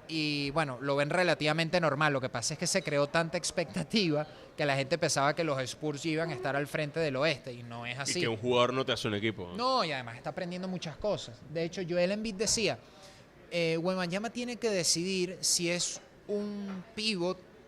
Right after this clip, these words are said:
Speaker 1: de la pintura como yo o si se va a convertir en un tirador versátil como Kevin Durant". Es decir, Joel
Speaker 2: Mm.
Speaker 1: Embiid hablaba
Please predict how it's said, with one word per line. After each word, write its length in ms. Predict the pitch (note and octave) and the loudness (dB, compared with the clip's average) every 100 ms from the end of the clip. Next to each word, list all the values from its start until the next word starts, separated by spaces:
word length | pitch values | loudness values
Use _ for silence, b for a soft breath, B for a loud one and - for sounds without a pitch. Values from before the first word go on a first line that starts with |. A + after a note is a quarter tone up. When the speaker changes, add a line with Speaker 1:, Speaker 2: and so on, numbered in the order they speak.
| - - D#3 | -20 -20 -4
Speaker 1:
de 180 | C#3+ | -2
la 100 | C#3 | -2
pintura 540 | C3+ D3 D3 G3+ E3+ C3+ | -2 -8 -6 -4 -4 -6
como 400 | - G3 A3+ A3+ | -2 -2 -2 -4
yo 400 | G3+ G#3 G3+ G3 | 2 4 4 2
o 100 | F3 | -4
si 200 | - F3 | -2 -4
se 160 | - D#3+ | -4 -4
va 100 | D#3+ | -6
a 40 | |
convertir 540 | G#3+ G#3+ G3 D#3+ G3 G3 | -6 -6 -8 -6 -6 -4
en 100 | G#3 | -6
un 160 | G#3 | -6
tirador 520 | F#3+ G#3+ F#3 E3 F3+ F#3 | -8 -4 -2 0 -2 -2
versátil 640 | F#3 F3 G3+ G#3 A3 G#3 | -4 -2 -4 -4 -6 -6
como 320 | G3+ G3 G#3 - | -2 0 0 -2
Kevin 320 | F3 F3 F3+ | -2 -2 -4
Durant". 280 | D#3+ D#3 D3 | -2 -2 -4
Es 100 | F3 | -6
decir, 280 | F3 E3+ | -4 -6
Joel 200 | D#3 D#3+ G3+ | -4 -4 -4
Speaker 2:
Mm. 40 | |
Speaker 1:
Embiid 200 | G#3 A3+ | -4 0
hablaba 480 | A3+ A3+ F3+ F3 | 2 6 6 6